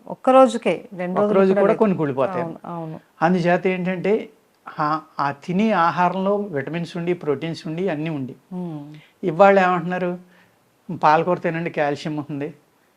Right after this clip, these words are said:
Speaker 2: లేకపోతే ఇంకోటి తినండి ఫైబర్ ఉంటుంది, లేకపోతే
Speaker 1: మ్మ్.
Speaker 2: ఇంకోటి తినండి డి విటమిన్, ఏమీ ఉండదమ్మా.
Speaker 1: మ్మ్, మ్మ్.
Speaker 2: ఎందుకు ఉండదు అంటున్నానంటే భూమిని పూర్తిగా విషతుల్యం చేసేసాం మనం.
Speaker 1: అవును.
Speaker 2: ఏ విషం, విషం వస్తుంది తప్ప భూమిలోంచి ఇవాళ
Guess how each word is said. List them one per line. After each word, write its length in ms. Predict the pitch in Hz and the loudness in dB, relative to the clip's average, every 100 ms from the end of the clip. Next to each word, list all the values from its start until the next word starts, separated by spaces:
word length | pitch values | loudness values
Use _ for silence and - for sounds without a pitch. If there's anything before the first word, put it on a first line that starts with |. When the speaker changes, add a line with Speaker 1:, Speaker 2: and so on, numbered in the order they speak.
| _ 170 | _ -4
Speaker 2:
లేకపోతే 240 | 156 175 | -2 -2
ఇంకోటి 260 | 160 165 139 | -2 -2 -2
తినండి 280 | 147 151 | -4 -4
ఫైబర్ 340 | 151 143 139 147 | -4 -2 -2 -6
ఉంటుంది, 240 | 135 147 | -8 -8
లేకపోతే 160 | 180 160 | -6 -6
Speaker 1:
మ్మ్. 100 | 156 | -4
Speaker 2:
ఇంకోటి 240 | 147 135 | -4 -2
తినండి 340 | 139 147 151 143 | -4 -6 -4 -4
డి 60 | |
విటమిన్, 440 | 143 135 135 131 139 - 143 | -4 -6 -6 -8 -10 -12 -4
ఏమీ 380 | 143 160 196 | -2 0 0
ఉండదమ్మా. 640 | 180 135 131 123 143 - 185 | -2 -4 -8 -12 -18 -12 -10
Speaker 1:
మ్మ్, 140 | 180 | -8
మ్మ్. 440 | 175 160 156 175 165 | -8 -10 -12 -6 -2
Speaker 2:
ఎందుకు 280 | 151 175 190 | 0 2 2
ఉండదు 160 | 180 | 0
అంటున్నానంటే 480 | 165 156 156 151 180 | -2 -2 -4 -4 -4
భూమిని 400 | 156 151 180 180 | -2 -2 -2 -4
పూర్తిగా 340 | 180 165 190 | -6 -4 -4
విషతుల్యం 640 | 160 123 156 185 175 175 156 | -4 -6 -4 -4 -2 -4 0
చేసేసాం 460 | 135 135 - 127 | -2 -2 -10 -12
మనం. 240 | 131 - 185 | -12 -10 -10
Speaker 1:
అవును. 260 | 160 151 - 185 _ _ _ - | -10 -12 -16 -20 _ _ _ -4
Speaker 2:
ఏ 220 | 147 170 | 0 2
విషం, 600 | 160 147 - 180 190 208 - _ _ _ - | 2 -2 -2 -2 -2 -4 -10 _ _ _ -6
విషం 340 | 139 139 208 | -4 0 0
వస్తుంది 340 | 202 190 196 180 | 0 -2 -4 -2
తప్ప 180 | 170 180 | -2 -2
భూమిలోంచి 480 | 147 156 156 165 160 | -2 -2 -2 -4 -6
ఇవాళ 380 | 151 147 175 | -4 -2 -4